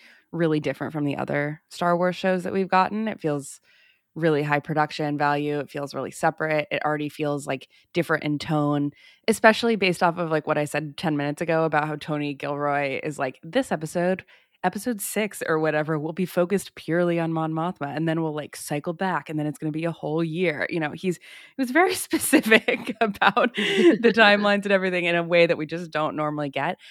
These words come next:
Speaker 1: However, I do think that there, these are all seeds that are planted.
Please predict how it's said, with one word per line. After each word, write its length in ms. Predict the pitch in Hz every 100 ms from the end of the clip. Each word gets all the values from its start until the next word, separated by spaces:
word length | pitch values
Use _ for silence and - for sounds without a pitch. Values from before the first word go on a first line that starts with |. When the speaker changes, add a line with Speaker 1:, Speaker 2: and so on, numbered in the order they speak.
| -
Speaker 1:
However, 800 | - 190 - 247 247 208 165 -
I 100 | 165
do 300 | 160 175 175
think 320 | - 165 160
that 160 | 160 -
there, 420 | 151 151 147 - _ _ _
these 340 | 170 156 190 175
are 120 | 165
all 120 | 147
seeds 360 | 143 151 147 135
that 80 | 143
are 120 | 139
planted. 480 | - 135 139 170